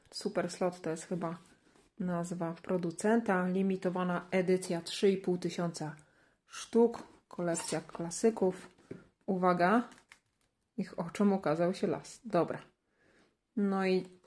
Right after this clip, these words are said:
jest tu ten piękny model. Nie wiem, czy ja go będę mogła wyciągnąć. Oho! Powiem wam, że to zaczyna być bardzo ciekawe. Tu macie na pudełku, o, chciałabym wam to dobrze pokazać, natomiast nie wiem, na ile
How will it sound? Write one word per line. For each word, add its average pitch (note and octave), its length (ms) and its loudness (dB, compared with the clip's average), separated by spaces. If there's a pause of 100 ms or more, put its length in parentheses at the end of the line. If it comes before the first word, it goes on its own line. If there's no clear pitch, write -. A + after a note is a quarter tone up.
jest F#3 320 -2
tu F3+ 80 -4
ten F3 160 -4
piękny F3+ 380 -4
model. F3 340 0
Nie F#3+ 100 0
wiem, B3 120 2
czy G3+ 120 -2
ja F#3 60 0
go F3 100 0
będę F#3+ 200 0
mogła F3+ 220 0
wyciągnąć. F3 880 -2
Oho! F#3 640 4 (600)
Powiem F3+ 340 -2
wam, F3 200 2
że G3 120 0
to F#3+ 120 -2
zaczyna F3+ 360 -2
być F#3 160 -2
bardzo F3 280 -4
ciekawe. F3+ 440 -6 (440)
Tu A3+ 160 4
macie F#3 400 4
na G3 120 4
pudełku, F3+ 720 2 (800)
o, F3+ 200 -2
chciałabym F#3 360 -2
wam F3+ 160 -2
to F3 100 -4
dobrze F#3+ 260 0
pokazać, F3+ 560 -2
natomiast F3 400 -6
nie F#3+ 60 -2
wiem, F3+ 140 -2
na F3+ 80 -2
ile F3+ 180 0